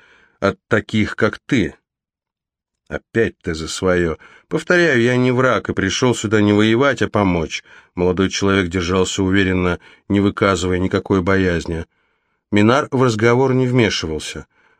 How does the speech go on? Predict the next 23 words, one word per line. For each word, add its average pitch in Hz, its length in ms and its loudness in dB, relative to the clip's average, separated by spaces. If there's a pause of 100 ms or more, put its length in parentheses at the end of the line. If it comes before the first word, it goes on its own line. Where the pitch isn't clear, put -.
Появление 135 640 2
нового 131 480 2
действующего 113 760 0
лица 110 360 0
явно 110 420 2
напугало 110 640 0
хозяина 90 560 0
комнаты. 101 640 0 (540)
Он 98 180 2
проделывал 95 640 2
замысловатые 95 720 0
пассы, 135 600 -2
сыпал 92 460 -4
заклятиями, 110 1040 0
но 92 180 0
тщетно. 80 720 -4 (1120)
"Не 123 220 2
трать 107 380 0
попусту 101 540 -2
энергию, 110 540 2
страж 92 480 0
Дарим 90 420 0
Сира. 87 520 -2